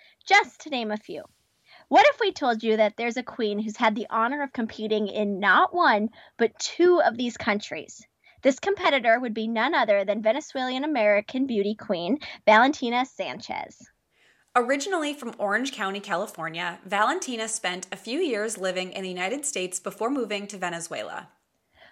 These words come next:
Speaker 1: With a culture that praises pageantry, it's no surprise that Valentina got her start in Venezuela.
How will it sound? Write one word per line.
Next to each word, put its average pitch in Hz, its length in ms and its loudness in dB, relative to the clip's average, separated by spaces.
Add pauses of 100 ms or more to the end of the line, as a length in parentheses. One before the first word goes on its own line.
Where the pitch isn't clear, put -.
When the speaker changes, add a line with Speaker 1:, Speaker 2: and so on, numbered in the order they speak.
(120)
Speaker 1:
With 262 160 2
a 311 80 2
culture 320 500 2
that 370 160 0
praises 254 420 -4
pageantry, 190 800 -4
it's 214 160 -6
no 247 280 4
surprise 269 560 0
that 180 180 2
Valentina 220 640 2
got 208 240 2
her 285 100 -2
start 214 380 -2
in 226 140 -4
Venezuela. 214 640 0